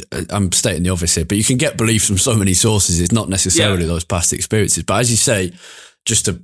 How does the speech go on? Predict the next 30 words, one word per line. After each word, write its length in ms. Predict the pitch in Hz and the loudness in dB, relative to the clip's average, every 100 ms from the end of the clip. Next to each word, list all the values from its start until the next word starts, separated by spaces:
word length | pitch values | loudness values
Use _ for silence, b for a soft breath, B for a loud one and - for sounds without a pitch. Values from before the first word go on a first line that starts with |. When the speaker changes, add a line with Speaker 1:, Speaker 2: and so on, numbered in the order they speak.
| - | -12
Speaker 1:
reiterate 500 | 92 104 113 101 90 | -4 0 0 0 -2
your 120 | 92 | -2
point, 340 | 87 90 85 - | -4 -2 -2 -4
that 140 | - - | -12 -4
our 140 | 110 | 0
last 340 | 107 117 110 - _ _ _ _ - | 2 0 -2 -6 _ _ _ _ -8
w-, 240 | 92 90 87 67 | -6 -4 -6 -4
victory 420 | 87 120 113 92 82 | 0 0 0 0 0
against 240 | 87 - | 0 0
City, 180 | 107 85 | 0 0
Liverpool 300 | 85 82 80 | -4 -2 -2
or 40 | |
Chelsea 380 | - 90 80 82 | -2 0 0 -2
was, 380 | 82 80 - - - | 0 0 -2 -4 -4
uh, 360 | 85 82 76 - _ _ _ _ - | -2 0 -2 -8 _ _ _ _ -10
a, 120 | 90 87 - | -8 -8 -2
a 80 | 104 | 0
year 240 | 90 104 | 2 2
ago 200 | 87 87 | 0 0
today 340 | 85 85 92 85 | -2 -2 -2 -2
when 180 | 80 | -2
we're 60 | 80 | -4
recording. 400 | 78 90 82 78 | -4 -2 -2 -2
So 200 | - 76 - | -4 -6 -4
seventh 340 | - 90 78 | 0 2 0
of 60 | 85 | 0
March, 300 | 87 78 - | 0 0 -4
twenty 200 | - 85 | -2 -2
twenty-one, 460 | - 82 82 82 82 | -2 -2 0 0 0
the, 180 | 82 | -2